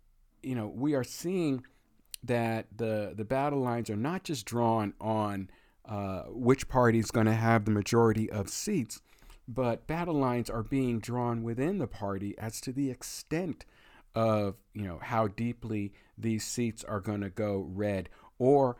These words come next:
are gonna go blue. And the same thing, um, that, you know, i-, is going on in, in some Republican districts are also going on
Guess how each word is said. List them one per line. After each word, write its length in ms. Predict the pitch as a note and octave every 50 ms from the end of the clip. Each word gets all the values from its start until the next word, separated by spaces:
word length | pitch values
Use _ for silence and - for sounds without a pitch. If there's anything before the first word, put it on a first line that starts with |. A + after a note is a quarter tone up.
| - - -
are 140 | - A#2 A2+
gonna 240 | A2+ C3 A#2+ A#2+ A#2
go 260 | G#2+ A#2+ A2+ A2+ G#2+
blue. 440 | G2 G2 G#2+ A2 A2+ G#2+ E2+ D#2+ - - _ _ -
And 440 | - G2+ G2+ G2+ G2+ G2 F#2+ F#2+ F2+
the 100 | G2+ G2+
same 340 | - - B2+ B2+ B2+ C#3 C#3+
thing, 440 | - - C3+ B2 A#2+ A2+ A2+ A2+ A2 - - - _ - - - - - - - _ _ _ _ _ _ _ - - - - - - - - - - -
um, 480 | A2+ A2+ G#2+ G2+ G2+ F#2+ F2 F2+ - - F#2+
that, 440 | G2+ G2+ G#2 G2+ G2 G2+ - - _ _ _ _
you 100 | - G#2+
know, 280 | F#2 F2 F2 E2+ - - - _ _ -
i-, 40 | A2
is 320 | G#2+ - - G#2+ F#2+ F#2+
going 380 | G2 A#2 A2+ A#2 A#2 A2+ A2 A2
on 320 | A2 G#2+ G#2+ G#2+ G#2+ G#2
in, 160 | G2+ G2 G2+
in 160 | - G#2+ G2+ F#2+
some 340 | - - B2+ B2 A2+ A2
Republican 600 | G#2 G2+ - - F3 F3+ F3+ D#3 B2 - A#2+ G#2+
districts 440 | G2 G2+ G2 - - - G2+ F#2+ -
are 140 | A2 G2+ F#2+ F#2 _ - -
also 580 | - A2+ B2+ C3+ C#3 - - A2+ G2+ F2+ E2+ - - - - - - - -
going 360 | G2+ A2+ A2 G#2+ G#2+ G2+ G2
on 360 | G2 G2 F#2+ F#2+ F#2+ F#2 F#2